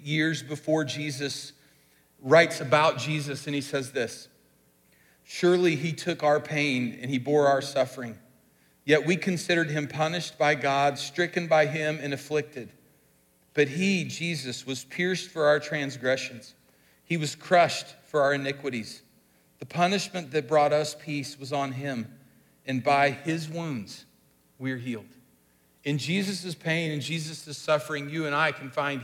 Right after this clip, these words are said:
healing for the hurts in our lives. He took our pain, he bore our suffering, and by his wounds, people like you and me get to be healed.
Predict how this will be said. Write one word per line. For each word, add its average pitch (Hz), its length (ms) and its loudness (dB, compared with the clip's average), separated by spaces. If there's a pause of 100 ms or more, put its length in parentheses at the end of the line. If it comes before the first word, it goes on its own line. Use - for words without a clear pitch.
(120)
healing 139 560 -4 (160)
for 151 120 -6
the 135 100 -2
hurts 156 600 -2 (220)
in 143 180 0
our 135 300 2
lives. 123 560 -4 (460)
He 175 320 0
took - 400 -4
our 170 260 6
pain, 147 400 -2
he 143 120 -4
bore 139 300 0
our 151 220 4
suffering, 143 680 -4
and 139 240 -4
by 139 260 2
his 165 380 0
wounds, 139 560 -2 (260)
people 170 400 -2
like 135 340 0
you 156 280 -4
and 139 160 -6
me 135 180 -4
get 127 220 -8
to - 80 -18
be 123 140 -10
healed. 117 480 -12